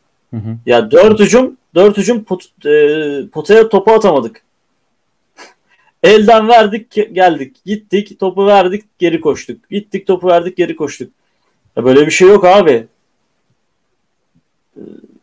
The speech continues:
Speaker 2: ya bu basit hatalar mesela bence tamamen antrenman, antrenman kaynaklı. Yani antrenman eksikliği veya hani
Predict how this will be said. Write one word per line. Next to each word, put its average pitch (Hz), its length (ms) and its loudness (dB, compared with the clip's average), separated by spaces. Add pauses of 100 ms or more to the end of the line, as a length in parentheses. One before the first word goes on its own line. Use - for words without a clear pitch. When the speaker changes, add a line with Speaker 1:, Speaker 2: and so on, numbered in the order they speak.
(500)
Speaker 2:
ya 127 160 -2
bu 180 120 -6
basit 208 260 2
hatalar 196 440 4
mesela 180 640 0 (920)
bence 180 460 0
tamamen 185 600 0
antrenman, 156 720 -4 (840)
antrenman 143 500 -4
kaynaklı. 127 520 -4
Yani 127 320 -2
antrenman 131 720 -2
eksikliği 127 720 -6
veya 127 320 2
hani 131 360 -2